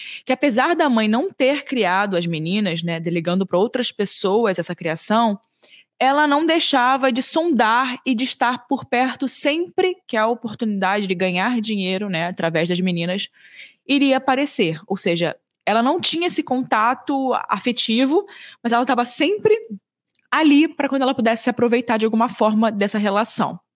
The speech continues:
né? Mas não tinha nenhum tipo de contato afetivo. Na hora da responsabilidade, ela caía fora, né?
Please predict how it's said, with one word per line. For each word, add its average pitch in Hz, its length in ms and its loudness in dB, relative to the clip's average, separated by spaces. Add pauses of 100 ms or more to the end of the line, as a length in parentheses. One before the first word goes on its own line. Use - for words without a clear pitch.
né? 170 160 -2
Mas 170 320 -4
não 185 140 -4
tinha 190 180 -4
nenhum 196 260 -4
tipo 294 240 -4
de 254 120 -2
contato 247 380 -2
afetivo. 175 520 -4 (320)
Na 190 100 0
hora 196 120 4
da 196 80 2
responsabilidade, 190 880 0
ela 196 180 0
caía 202 380 0
fora, 156 580 0
né? 185 280 -2